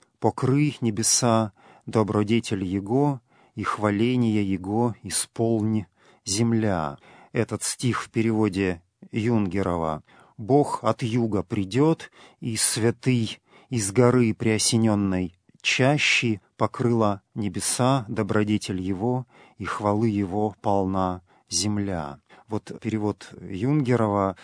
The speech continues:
очень близок к церковнославянскому тексту, но, тем не менее, это перевод на русский язык. Что касается Ирмаса, вот, богослужебного текста,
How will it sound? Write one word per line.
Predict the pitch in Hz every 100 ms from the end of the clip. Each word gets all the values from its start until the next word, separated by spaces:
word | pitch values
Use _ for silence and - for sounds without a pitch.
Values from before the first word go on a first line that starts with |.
| - -
очень | - 101 - 101 98 - _ -
близок | 110 127 120 92 90 85 -
к | -
церковнославянскому | - - 107 95 104 107 98 92 - 98 104
тексту, | - 196 - - 127 - - - - -
но, | - 107 113 123 117 117
тем | 127 113
не | 113
менее, | 113 107 98 107
это | 101 101
перевод | - 104 101 98 - -
на | 98 95 90 -
русский | 104 - - 95
язык. | 95 110 120 208 - - - - - - -
Что | - 135
касается | - 127 - 120 117 - - 113 101 - _
Ирмаса, | - 117 127 123 - 117 98 87
вот, | 87 90
богослужебного | 90 104 110 127 98 98 92 95 101
текста, | 202 185 - 123